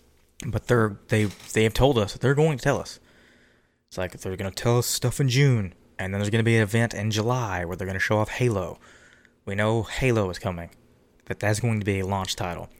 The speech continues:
We know that we got another Hellblade game coming. Don't know if that's gonna be a launch title, but it's coming. Um, we got The Medium, we got Scorn, we got all kinds of stuff, exclusives.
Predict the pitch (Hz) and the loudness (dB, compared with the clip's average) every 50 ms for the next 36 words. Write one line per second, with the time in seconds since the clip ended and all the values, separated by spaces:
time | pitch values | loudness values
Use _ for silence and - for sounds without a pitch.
0 | - _ - 98 95 95 92 92 95 95 87 95 92 92 90 90 87 87 90 90 | -20 _ -8 -4 -2 -2 -2 -2 -2 -2 -2 -2 -4 -4 -4 -4 -4 -6 -6 -4
1 | 98 98 101 98 92 - 123 127 123 107 101 95 90 90 90 101 90 85 85 - | -4 -4 -2 -4 -2 2 4 4 4 4 2 -2 -2 -4 -4 -6 -6 -6 -8 -6
2 | 92 92 90 85 - - _ _ _ _ _ _ _ _ _ _ _ _ _ _ | -6 -6 -6 -8 -12 -16 _ _ _ _ _ _ _ _ _ _ _ _ _ _
3 | _ _ _ _ _ _ _ - - - - - - - 131 131 123 - 120 107 | _ _ _ _ _ _ _ -18 -16 -16 -18 -18 -6 -2 0 2 2 4 2 2
4 | - 107 98 95 92 92 - - - 92 87 85 85 - - 104 90 87 - - | 2 0 -2 -2 -2 -4 -6 -4 -4 -4 -4 -4 -6 -2 -2 -2 -2 -2 -8 -14
5 | - - - - - - _ _ _ _ _ - 95 92 90 90 90 92 98 92 | -20 -20 -20 -20 -20 -20 _ _ _ _ _ -6 -4 -4 -2 -4 -4 -4 -6 -6
6 | - - 98 104 117 123 127 120 113 98 90 85 85 - - - - - - - | -6 -6 -2 2 4 4 6 6 4 2 0 -2 -8 -12 -8 -6 -4 -4 0 0
7 | 123 120 117 113 98 95 90 87 90 87 85 85 - - _ _ _ _ _ _ | 0 2 2 2 0 -2 -4 -6 -8 -8 -10 -12 -12 -16 _ _ _ _ _ _
8 | _ _ _ - _ _ _ _ _ _ _ _ _ _ _ _ _ _ _ _ | _ _ _ -20 _ _ _ _ _ _ _ _ _ _ _ _ _ _ _ _
9 | _ _ _ _ _ _ _ _ _ _ _ _ - - - - 113 110 107 - | _ _ _ _ _ _ _ _ _ _ _ _ -16 -16 -4 0 2 2 2 2
10 | - 123 120 123 117 98 92 - - 95 80 - - - - - - - - - | 2 4 4 4 4 2 -2 -2 -2 -4 -4 -4 -10 -14 -14 -12 -10 -6 -6 0
11 | - 127 120 110 - - 87 - - | 2 4 4 4 2 -2 -6 -10 -12